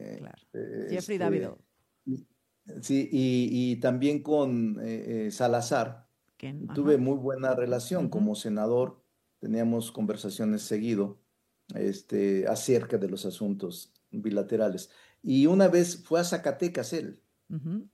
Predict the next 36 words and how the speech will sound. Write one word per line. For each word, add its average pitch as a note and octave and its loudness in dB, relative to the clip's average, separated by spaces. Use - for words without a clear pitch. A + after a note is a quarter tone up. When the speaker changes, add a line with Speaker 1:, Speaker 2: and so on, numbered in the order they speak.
Speaker 1:
este, G2+ -2
el, G2 -2
el, F2+ -6
eh, - -16
embajador, A#2 2
uh, G#2+ -4
Salazar, A2 0
y F3+ -2
le B2+ 4
planteó C3+ 4
a F#3 8
David D3 2
un D3 -8
plan, C#3 0
eh, A#2 0
contra A2+ -2
la A2+ 2
inseguridad, A2 0
un A2+ -6
plan B2 -2
piloto. A#2+ -2
Speaker 2:
Ujú. D#3+ -12
Speaker 1:
Y, A#2+ -4
y B2+ 0
David, C3 6
este, A#2 -2
cuando A#2+ 2
a - 0
mí D3 0
me E3 0
lo D#3 2
consultó, B2+ 0
le B2 0
dije, A#2 -2
"No A#2 -2
puedes, - -2